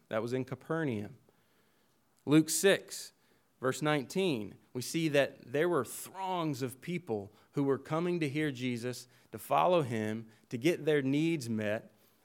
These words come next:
And that verse says that he healed them all. So there was no shortage of miracle working going on in Capernaum in front of these Jewish elders.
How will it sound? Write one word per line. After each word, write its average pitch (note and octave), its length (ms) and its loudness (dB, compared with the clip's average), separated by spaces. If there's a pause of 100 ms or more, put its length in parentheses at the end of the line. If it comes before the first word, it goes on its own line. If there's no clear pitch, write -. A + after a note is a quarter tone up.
(120)
And A2+ 100 -4
that C#3 160 -2
verse C#3 260 0
says B2+ 260 0
that C3+ 180 -4
he D3 200 -8
healed C#3+ 340 0
them B2 240 -2
all. A#2+ 500 -2 (880)
So C3+ 380 4
there C#3+ 200 2
was D3+ 160 -2
no E3 400 2
shortage B2+ 800 -2
of A2 160 -6
miracle D#3+ 480 2
working B2+ 460 0
going B2+ 320 0
on B2 180 -2
in B2+ 60 -6
Capernaum A2+ 800 -4
in A2+ 80 -6
front C#3 260 0
of G#2+ 180 -4
these D3 280 0
Jewish D#3 360 -4
elders. A2 500 -4